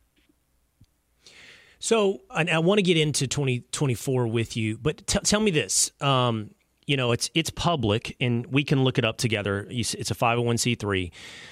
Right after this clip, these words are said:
Who is funding No Labels? Like, who, who is,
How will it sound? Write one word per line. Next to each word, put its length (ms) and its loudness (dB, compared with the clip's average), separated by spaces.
Who 200 4
is 100 2
funding 480 0
No 140 2
Labels? 400 -4
Like, 140 -10
who, 180 -2
who 340 2
is, 360 2